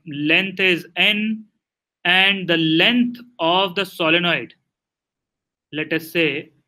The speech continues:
is L. Okay. Now, first of all, tell me, what is the total dipole moment of this solenoid? M net is what?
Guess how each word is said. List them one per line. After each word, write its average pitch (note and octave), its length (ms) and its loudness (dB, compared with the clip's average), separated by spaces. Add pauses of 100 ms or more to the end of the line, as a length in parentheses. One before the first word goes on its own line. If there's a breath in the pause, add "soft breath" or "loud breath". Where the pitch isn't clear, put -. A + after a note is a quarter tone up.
(340)
is D3 340 -2 (100)
L. B2 200 -4 (960)
Okay. F#3 320 -2 (400 loud breath)
Now, A#3+ 420 2 (140)
first C#4 300 0
of F4+ 120 0
all, C4 160 6 (120)
tell A#3 180 2
me, F3 380 0 (340)
what D#3+ 300 0
is C#4+ 100 2
the C#4+ 240 0
total A3 420 2
dipole E3+ 600 0
moment F3 420 -2 (120)
of E3 260 0
this F#3 200 0
solenoid? C3 480 -4 (3250)
M G#3+ 280 -2
net F#3+ 200 -2
is E3 180 -6
what? B2 160 -14